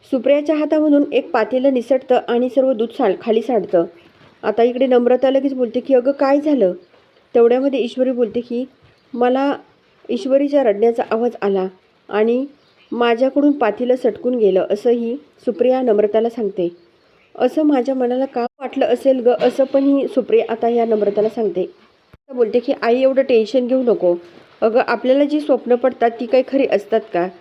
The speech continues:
असं पण नम्रता ही सुप्रियाला बोलते आणि तिला शांत करते. लावण्य खूप रडू लागते आणि बोलते की, "काय झालं? हा तर फोटो खूप जळालाय." तरीही मामी लगेच बोलते की, "अगं ईश्वरी, काय तुझा हलगर्जीपणा एवढा?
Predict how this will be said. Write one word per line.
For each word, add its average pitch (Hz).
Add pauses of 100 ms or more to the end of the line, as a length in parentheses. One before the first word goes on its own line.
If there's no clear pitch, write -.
(200)
असं 240
पण 247
नम्रता 220
ही 247
सुप्रियाला 202
बोलते 170 (520)
आणि 220
तिला 240
शांत 208
करते. 180 (380)
लावण्य 262
खूप 285
रडू 254
लागते 269
आणि 247
बोलते 233
की, 269
"काय 233
झालं? 233
हा 240
तर 254
फोटो 254
खूप 277
जळालाय." 202 (840)
तरीही 269 (140)
मामी 233
लगेच 269
बोलते 233
की, 233
"अगं 214
ईश्वरी, 247 (340)
काय 247
तुझा 302
हलगर्जीपणा 285
एवढा? 233